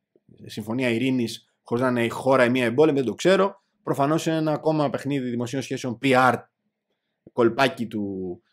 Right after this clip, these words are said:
ε, ε, του Ζελένσκι, για να μπορέσει να μας πάρει και άλλα λεφτά.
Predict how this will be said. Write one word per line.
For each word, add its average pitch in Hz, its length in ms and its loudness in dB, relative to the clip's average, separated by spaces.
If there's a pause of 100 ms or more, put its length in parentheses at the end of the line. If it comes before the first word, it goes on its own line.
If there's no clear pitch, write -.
(160)
ε, 98 240 -8 (120)
ε, 95 180 -6
του 107 160 -4
Ζελένσκι, 127 400 0
για 151 140 0
να 135 160 -4
μπορέσει 123 400 -4
να 117 160 -6
μας 110 120 -12
πάρει 123 180 -2
και 127 80 -4
άλλα 120 120 0
λεφτά. 151 460 -2